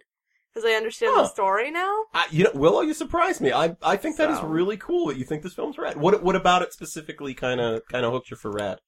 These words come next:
Speaker 1: I like the storyline, and I don't know, like, just, like, how, like, everything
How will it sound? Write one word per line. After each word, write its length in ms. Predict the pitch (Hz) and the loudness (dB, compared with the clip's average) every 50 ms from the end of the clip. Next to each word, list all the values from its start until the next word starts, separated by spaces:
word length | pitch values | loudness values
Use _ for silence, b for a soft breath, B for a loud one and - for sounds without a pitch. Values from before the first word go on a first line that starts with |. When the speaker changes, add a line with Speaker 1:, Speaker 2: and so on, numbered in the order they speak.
| _ _ - | _ _ -2
Speaker 1:
I 60 | 240 254 | 0 2
like 220 | 262 277 - - | 2 0 0 -4
the 80 | - 359 | -8 -8
storyline, 1200 | - - - - - - 220 208 208 202 196 185 180 180 180 170 160 151 151 151 156 160 175 180 208 - _ _ _ - | -8 -8 -10 -12 -8 -6 -4 -2 -2 -2 -2 -2 -4 -4 -4 -4 -2 -2 -2 -4 -4 -6 -10 -12 -16 -20 _ _ _ -10
and 480 | - 196 190 190 190 190 196 196 185 - - - | -8 -6 -4 -4 -4 -4 -6 -8 -10 -10 -8 -6
I 180 | 208 208 214 208 | -4 -2 -2 -2
don't 200 | 202 220 214 208 | -2 -4 -4 -4
know, 260 | 190 175 170 170 175 | -4 -4 -4 -4 -4
like, 300 | 175 175 175 175 - - - - _ _ _ _ _ | -4 -6 -6 -8 -10 -14 -20 -20 _ _ _ _ _
just, 380 | - 233 240 262 - - - - | -4 -2 -2 -2 -4 -8 -8 -4
like, 220 | 294 247 220 208 | -2 -2 -2 -2
how, 260 | - - 240 226 220 214 | -4 -2 2 2 4 2
like, 160 | 214 208 196 | 2 0 -2
everything 580 | 208 208 208 226 233 - 220 208 208 202 190 | -2 0 -2 -2 -2 -2 -4 -4 -6 -10 -12